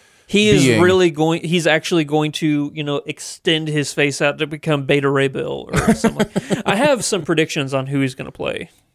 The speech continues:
Speaker 1: I
Speaker 2: Is he,
Speaker 1: have
Speaker 2: is he
Speaker 1: three
Speaker 2: gonna play either Love or Thunder?
Speaker 1: Possibly, yeah. <laughs> Um,
Speaker 2: Only Christian Bale could play Thunder. He'd figure it out. He'd
Speaker 1: Yeah, he
Speaker 2: figure
Speaker 1: really
Speaker 2: out
Speaker 1: could.
Speaker 2: how to actually act like Thunder.
Speaker 1: Yeah.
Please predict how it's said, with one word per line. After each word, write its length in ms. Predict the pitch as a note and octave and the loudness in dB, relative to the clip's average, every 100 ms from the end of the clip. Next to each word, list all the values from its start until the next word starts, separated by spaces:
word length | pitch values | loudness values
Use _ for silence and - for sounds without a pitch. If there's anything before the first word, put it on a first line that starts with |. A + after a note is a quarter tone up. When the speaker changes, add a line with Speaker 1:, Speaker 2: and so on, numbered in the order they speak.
| - | 2
Speaker 1:
I 40 | |
Speaker 2:
Is 60 | D3+ | 4
he, 60 | D#3+ | 4
Speaker 1:
have 40 | |
Speaker 2:
is 20 | D#3 | 4
he 60 | |
Speaker 1:
three 160 | F3+ F#3+ | 4 4
Speaker 2:
gonna 160 | F3+ F3+ | 2 2
play 220 | G3 F3+ | 0 0
either 280 | D#3+ D3+ C3+ | 0 -4 0
Love 380 | B2+ E3+ G3+ | 4 4 2
or 180 | F#3+ C3 | 0 -2
Thunder? 480 | - D3+ D#3+ G#3 A#3+ _ _ _ _ _ _ | 0 0 0 -2 -2 _ _ _ _ _ _
Speaker 1:
Possibly, 640 | - - D#3 - - - - | -10 -8 -8 -10 -14 -12 -6
yeah. 220 | - - | -6 -8
<laughs> 40 | D5 - _ _ _ _ _ | -16 -20 _ _ _ _ _
Um, 520 | D#3+ D#3 D#3 D#3 D3 D3 - - | 2 4 4 2 -2 -8 -8 -2
Speaker 2:
Only 280 | E3+ G3 - | 0 0 -2
Christian 300 | - B3+ C#4+ | -4 -4 2
Bale 160 | G3+ F3 | 2 4
could 240 | E3 C#3+ | 0 0
play 160 | C3+ A#2 | 0 0
Thunder. 400 | - G#2+ F2+ D#2+ | 0 -2 -4 -6
He'd 180 | D#3 | -6
figure 300 | - F3+ D3+ | -2 -2 2
it 60 | B2 | 2
out. 260 | F#2+ D#2+ A#2+ | 2 -2 -6
He'd 240 | C#3+ C3+ | -8 0
Speaker 1:
Yeah, 140 | E3 C#3 | 0 2
he 60 | |
Speaker 2:
figure 180 | E3 G3+ | 2 4
Speaker 1:
really 200 | G3 D#3+ | 4 4
Speaker 2:
out 60 | C#3+ | 4
Speaker 1:
could. 80 | C3 | 4
Speaker 2:
how 200 | C#3 C#3+ | 4 2
to 120 | G#2 | 2
actually 440 | B2 - C3+ A2+ | 0 0 -4 -2
act 260 | F2+ G#2 - | 0 -2 -4
like 160 | G2+ | -6
Thunder. 380 | - G2+ F2 D#2 | -4 -6 -6 -14
Speaker 1:
Yeah. 380 | - C#3+ - - | -8 -4 -4 -8